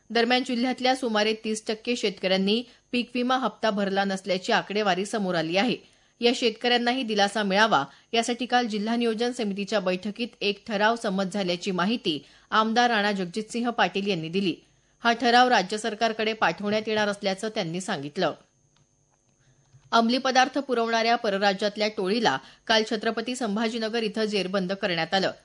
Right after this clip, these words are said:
अटक केलेल्या चार आरोपींकडून नशेकरता वापरण्यात येणाऱ्या औषधाच्या अठरा हजार तीनशे साठ बाटल्यांसह सत्याहत्तर लाख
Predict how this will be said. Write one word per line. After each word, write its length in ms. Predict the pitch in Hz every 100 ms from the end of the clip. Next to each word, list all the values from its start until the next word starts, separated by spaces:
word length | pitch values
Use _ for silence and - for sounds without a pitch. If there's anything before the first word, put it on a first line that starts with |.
| _ _ -
अटक 260 | 220 247 247
केलेल्या 380 | 247 240 247 247
चार 260 | 247 202
आरोपींकडून 840 | 202 185 185 190 202 196 208 247 226
नशेकरता 600 | 185 208 220 226 214 233
वापरण्यात 440 | 202 - 185 196 196
येणाऱ्या 360 | 190 180 196
औषधाच्या 640 | 160 165 190 185 185 208 233 - _ -
अठरा 360 | 214 214 247 247
हजार 320 | 247 220 233 175
तीनशे 280 | 208 202 220
साठ 360 | - 208 208
बाटल्यांसह 680 | 202 175 175 170 190 240 165 135 _ _
सत्याहत्तर 540 | - 233 262 254 240 233
लाख 180 | 233